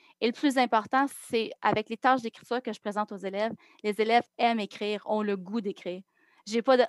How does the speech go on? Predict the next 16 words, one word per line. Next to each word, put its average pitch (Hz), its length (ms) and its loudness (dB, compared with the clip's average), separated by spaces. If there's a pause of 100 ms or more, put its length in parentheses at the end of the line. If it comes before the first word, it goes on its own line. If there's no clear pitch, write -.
(120)
euh, 262 500 6
on 214 100 4
fait 220 140 -2
de 220 60 2
l'écriture 220 520 -2
aujourd'hui. 214 300 -2
Non, 220 180 2
ils 220 40 -2
sont 214 100 0
vraiment, 208 240 2
yes, 226 360 2
on 226 120 -2
est, 202 160 -8
ils - 100 -20
sont 214 160 -2
contents, 233 480 2